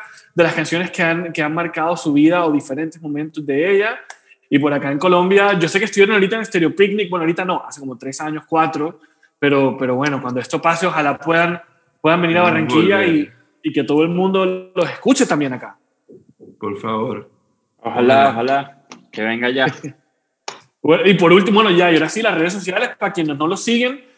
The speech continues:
Speaker 1: Y una invitación a que los escuchen también en plataformas.
Speaker 2: Bueno, nosotros somos Raguayana y nos buscan en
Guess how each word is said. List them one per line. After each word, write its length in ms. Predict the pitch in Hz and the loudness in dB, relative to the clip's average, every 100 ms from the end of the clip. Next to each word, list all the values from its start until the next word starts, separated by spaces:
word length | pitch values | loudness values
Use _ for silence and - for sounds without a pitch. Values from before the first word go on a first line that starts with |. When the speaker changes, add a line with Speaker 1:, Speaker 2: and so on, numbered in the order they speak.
| - | 0
Speaker 1:
Y 20 | |
una 140 | 156 151 | 2 2
invitación 500 | 185 190 170 156 175 | 0 -2 -4 -2 -2
a 80 | 208 | -2
que 60 | |
los 140 | 196 156 | -4 -4
escuchen 320 | - 135 175 | -6 -6 -6
también 240 | 160 147 | -6 -6
en 80 | 160 | -8
plataformas. 680 | 175 139 - - 190 - _ _ _ _ _ _ _ - - - - | -10 -10 -8 -8 -8 -16 _ _ _ _ _ _ _ -20 -20 -20 -8
Speaker 2:
Bueno, 320 | 110 123 143 | 0 0 0
nosotros 460 | 131 110 104 113 - | -4 -4 -6 -6 -6
somos 240 | 139 143 | -6 -8
Raguayana 800 | 139 139 120 113 117 120 - - | -8 -4 -4 -2 -4 -6 -8 -10
y 180 | - 110 | -6 -4
nos 200 | 101 208 | -6 -10
buscan 580 | 294 - - 123 120 - | -10 -10 -6 -6 -6 -8
en 480 | 107 110 107 113 | -8 -8 -8 -14